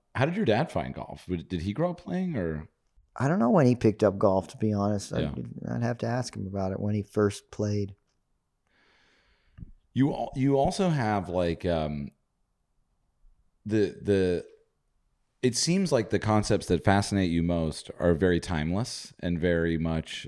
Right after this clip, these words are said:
Speaker 1: um, a journey of self-discovery. And from what I understand, you also have a real passion for, um, the,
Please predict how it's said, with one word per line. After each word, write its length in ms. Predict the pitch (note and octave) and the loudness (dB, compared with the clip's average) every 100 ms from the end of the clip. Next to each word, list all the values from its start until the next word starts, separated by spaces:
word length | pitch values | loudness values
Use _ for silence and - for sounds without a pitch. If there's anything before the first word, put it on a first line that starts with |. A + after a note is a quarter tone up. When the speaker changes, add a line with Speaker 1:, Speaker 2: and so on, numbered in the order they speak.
| - | -8
Speaker 1:
um, 580 | E2 D#2 D2+ D2+ D2+ - | -4 -2 -2 -4 -4 -4
a 80 | F2 | -6
journey 300 | D2+ E2+ E2 | -2 -2 -2
of 80 | D2 | -2
self-discovery. 840 | E2+ D#2 D#2+ - D#2 C#2+ F2+ A#2+ - _ - _ _ _ _ - | -4 -4 -6 -4 -4 -2 -4 -4 -8 _ -20 _ _ _ _ -4
And 260 | G2 F#2+ - _ | 0 0 -4 _
from 160 | G#2+ A2+ | -4 0
what 120 | B2 | 2
I 100 | B2+ | 2
understand, 340 | G#2 - B2+ | 0 0 2
you 100 | G2+ | 4
also 280 | F#2+ A2 A2 | 4 4 4
have 200 | F2+ D#2 - | 2 0 -2
a 100 | D#2+ | 0
real 440 | F2 F#2+ G2 - _ - | 4 4 4 0 _ -6
passion 540 | F#2+ F#2 - F2+ D#2+ | -4 -4 -4 -4 -6
for, 540 | - E2+ D#2+ D#2 - _ | -4 -2 0 0 -4 _
um, 520 | E2 D#2+ D2+ D2 D2 - - _ _ _ - | -4 -2 -2 -4 -6 -10 -20 _ _ _ -2
the, 500 | F2+ E2+ E2 D#2+ | 2 4 2 0